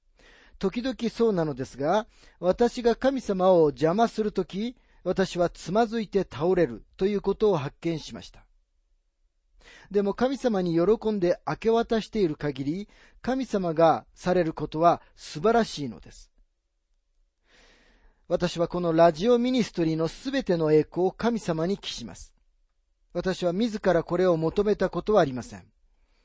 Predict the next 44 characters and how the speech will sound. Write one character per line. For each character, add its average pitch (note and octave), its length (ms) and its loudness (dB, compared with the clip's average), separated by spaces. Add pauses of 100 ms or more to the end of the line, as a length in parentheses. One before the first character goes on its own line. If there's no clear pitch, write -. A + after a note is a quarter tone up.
(440)
私 E3+ 320 -4
は E3+ 100 6
ラ E3 220 8
ジ G3+ 140 -2
オ B3 60 4
ミ B3+ 140 0
ニ A#3 100 2
ス - 100 -10
ト F#3 100 0
リ E3 80 0
ー D#3 100 4
を D3+ 40 2
求 E3 260 -2
め F3+ 100 -2
て D#3+ 140 -2
出 - 260 -10
発 G3+ 240 0
し - 80 -14
た F#3+ 120 -2
わ F3+ 120 2
け F#3 100 0
で G3 80 2
は A3 140 4
な E3 180 0
い E3 60 0
の A#2 100 -8
で - 120 -20
す。 - 180 -20 (680)
神 C4 240 -2
様 F3 280 0
が D#3 120 4
こ E3+ 140 -6
の E3 100 -2
働 E3 400 0
き D#3+ 120 -6
を D3 100 0
祝 - 340 -6
福 G3 260 -6
し - 80 -10
て G3 100 -2
く F3 100 -10
だ D#3+ 100 0
さ C#3 160 -6
り、 E3+ 260 -6